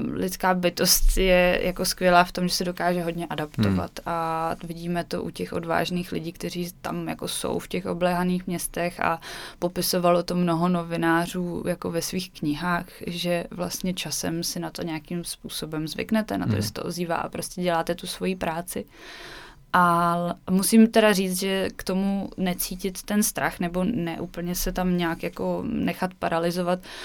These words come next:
Speaker 1: hodně pomáhá ta práce, že, že jsem měla pocit, že to dává jako velký smysl, že jsem opravdu s těma lidma chtěla strašně mluvit. Hodně mě to naplňovalo a,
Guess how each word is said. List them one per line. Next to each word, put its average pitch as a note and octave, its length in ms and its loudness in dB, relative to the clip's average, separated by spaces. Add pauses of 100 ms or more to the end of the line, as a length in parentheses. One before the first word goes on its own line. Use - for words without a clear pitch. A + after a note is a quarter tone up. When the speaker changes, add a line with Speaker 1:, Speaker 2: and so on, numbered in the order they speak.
(240)
Speaker 1:
hodně F#3 380 4
pomáhá F#3+ 480 2
ta G3 120 -4
práce, F3+ 760 -2
že, F#3 240 -6
že G3 280 -4 (240)
jsem - 180 -2
měla F#3+ 220 2
pocit, F#3 280 -6
že F#3 60 -6
to F#3+ 80 -4
dává F#3+ 240 0
jako F#3+ 200 -2
velký F#3 360 0
smysl, F3+ 400 -4
že G#3 80 -2
jsem F#3 160 -4
opravdu F3+ 240 -4
s - 40 -6
těma F#3 220 -4
lidma F3+ 160 -2
chtěla F3+ 380 -2
strašně F#3 420 -6
mluvit. F3+ 420 0 (800)
Hodně F3+ 260 -2
mě F3+ 140 2
to F#3 100 -6
naplňovalo F3+ 880 0
a, F3 240 0